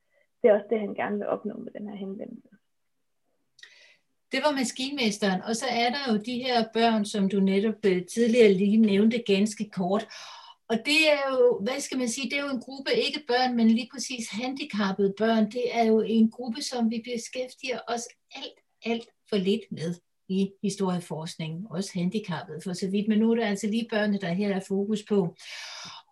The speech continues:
Speaker 2: Og, øh, nogle af de breve, som du, øh, har siddet og arbejdet med, der er jo fædre, der skriver ind til kommunen og taler om deres børn. I det her tilfælde er det en søn, som er i, hvad der står, en sørgelig sindstilstand.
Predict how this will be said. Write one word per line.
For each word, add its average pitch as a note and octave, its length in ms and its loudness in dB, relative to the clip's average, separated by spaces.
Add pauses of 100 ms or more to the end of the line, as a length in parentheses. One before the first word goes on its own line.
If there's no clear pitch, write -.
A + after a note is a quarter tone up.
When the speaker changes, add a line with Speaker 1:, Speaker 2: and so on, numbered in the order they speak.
(140)
Speaker 2:
Og, A#3 100 8 (140)
øh, A#3 140 4 (180)
nogle D#4+ 200 -4
af F4 120 -4
de D4 60 0 (100)
breve, A#3 320 0 (480)
som G#3+ 180 4
du, A#3 120 -6 (200)
øh, G3+ 280 4
har F#3+ 160 0
siddet A#3+ 260 -4
og A3 200 -2 (100)
arbejdet G#3 380 -2
med, G3 180 0
der A#3 140 2 (220)
er A#3 60 4
jo A3 220 4
fædre, B3+ 300 2
der B3+ 60 -4
skriver C4 320 -6
ind A#3 220 -2
til A3+ 140 -8
kommunen A3+ 420 2
og G#3+ 200 -6
taler A3+ 380 0
om F#3 340 0
deres E3 320 -4 (120)
børn. A3 300 0
I E3+ 100 -12
det F#3+ 120 -2
her F#3 140 0
tilfælde G3 460 -2
er E3 140 -2
det F3+ 140 0 (120)
en F3+ 100 2
søn, A3 320 2 (280)
som G3 320 0
er G3+ 220 0 (140)
i, - 20 0 (280)
hvad E3+ 120 -10
der E3 80 -6
står, G3+ 240 -2
en F3+ 160 -2
sørgelig G#3 520 2
sindstilstand. F#3 1000 -4